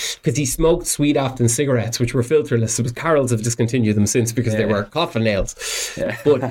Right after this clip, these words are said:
Speaker 1: and it would just go through the house, you know, like, he was very unorthodox. And when I first went to him, the smoking ban was a year in place. So he was kind of adjusting to a world where, you know, you couldn't walk through Super Quinn just smoking a,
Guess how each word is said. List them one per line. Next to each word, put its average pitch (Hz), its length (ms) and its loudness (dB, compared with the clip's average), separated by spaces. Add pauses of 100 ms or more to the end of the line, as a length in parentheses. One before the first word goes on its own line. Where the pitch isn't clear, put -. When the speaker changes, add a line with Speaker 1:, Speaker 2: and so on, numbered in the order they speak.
(120)
Speaker 1:
and 160 140 2
it 156 80 0
would 165 100 2
just - 120 -6
go 143 160 0
through 147 260 0
the 127 100 2
house, 127 400 0
you 123 80 4
know, 131 160 4
like, 120 180 2
he 208 60 2
was 190 140 2
very 202 220 4
unorthodox. 131 640 0
And 151 140 0
when 156 100 4
I 165 200 4
first 147 340 -2
went 135 220 2
to 123 140 2
him, 98 200 -2 (300)
the 127 80 0
smoking 127 420 2
ban 107 520 0 (240)
was 127 160 0
a 120 60 0
year 123 420 2
in 110 220 2
place. 110 520 0
So 139 180 0
he 156 180 2
was 170 140 0
kind 139 160 -2
of 123 80 0
adjusting 127 440 0
to 117 120 2
a 110 40 2
world 110 520 2
where, 107 460 0 (600)
you 113 60 0
know, 110 80 2
you 104 120 0
couldn't 113 200 0
walk 104 240 0
through 117 140 2
Super 117 260 0
Quinn 107 240 0
just 127 160 0
smoking 110 320 0
a, 98 180 -2